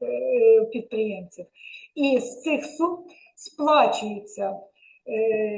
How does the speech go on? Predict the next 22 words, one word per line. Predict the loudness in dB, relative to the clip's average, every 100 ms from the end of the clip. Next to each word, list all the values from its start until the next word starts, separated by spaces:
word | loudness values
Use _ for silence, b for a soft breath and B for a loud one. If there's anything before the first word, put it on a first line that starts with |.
| -6
єдиний | -4 -4 -4 -4 -8
страховий | -8 -12 -8 -4 -4
внесок. | -4 -10 -14 -16 -18 -20 _ _ _ _ _ _ _ _ -20 _ _ _ _ _
Якщо | 2 2 4 0 0
роботодавець | 0 0 -2 0 2 4 4 0
сплатив | 2 2 2 -2 -2
менше | -4 0 0 0 -2 -8
мінімального | -8 -8 -6 -4 -2 -2 -2 -4
страхового | -6 -6 -6 -2 0 0
внеску, | -2 -8 -10 -12 -16 -20 -18
ну, | -10 -4 -4 -6 -12 b b b -2
наприклад, | -2 0 0 0 -2
людина | -6 -2 0 0
працювала | -2 -6 -6 2 4 4 2 0
не | -4
цілий | -4 -8 -8 -10
місяць | -8 -6 -4 -4 -8
і | -6
зарплата | -6 0 2 2 0
виявилась | 4 4 4 0 -2
менше | -4 -4 -6 -12
мінімальної, | -10 -10 -8 -8 -8 -12 -16